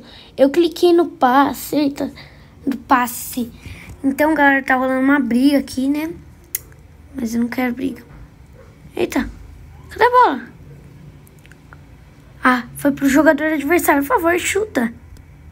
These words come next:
Eu juro que eu deixo você fazer o gol, eu juro. Ah! Aí, boa, boa, boa. Recuperou. Bela recuperada, hein? Não! Esse time também contra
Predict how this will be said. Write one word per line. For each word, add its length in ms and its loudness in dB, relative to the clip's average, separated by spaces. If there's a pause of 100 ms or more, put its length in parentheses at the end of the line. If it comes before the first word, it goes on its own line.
(600)
Eu 240 4
juro 320 4
que 100 2
eu 60 4
deixo 280 2
você 140 -4
fazer 240 0
o 60 0
gol, 260 4
eu 80 2
juro. 340 -2 (2250)
Ah! 580 4 (680)
Aí, 240 4
boa, 280 4
boa, 280 2
boa. 280 -4
Recuperou. 560 -4
Bela 180 -2
recuperada, 580 -4
hein? 200 -10 (440)
Não! 1040 2 (320)
Esse 200 -8
time 240 -6
também 320 0
contra 500 0